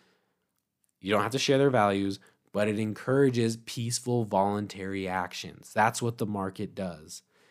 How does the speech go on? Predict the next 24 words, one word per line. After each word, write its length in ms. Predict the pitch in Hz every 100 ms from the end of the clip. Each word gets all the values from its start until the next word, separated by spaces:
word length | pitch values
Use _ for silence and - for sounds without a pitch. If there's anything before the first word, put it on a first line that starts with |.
| _ -
And 340 | 98 92 90 - _ _ _ _ _ _ _ 104
government 520 | 113 107 120 117 110 - -
always 680 | 113 123 127 127 127 120
interrupts 680 | - 120 117 117 107 101 -
that 180 | 98 95
action, 340 | 90 90 95
even 320 | - 170 185 170
when 160 | 156
it 120 | 143
is 180 | 139 131
in 100 | 117
the 60 | 104
sense 260 | - 107
of 160 | 107 98 - _ _ _
this 220 | 120 120
idea 360 | 113 104 110 101
of, 160 | 107 104
"Oh, 160 | 143 147
we're 320 | 127 110 101
forcing 580 | - - 165 170 - 151
it 80 | 139
open. 340 | 131 123 101
We're 140 | 95
forcing 840 | 92 - - 175 190 190 180 165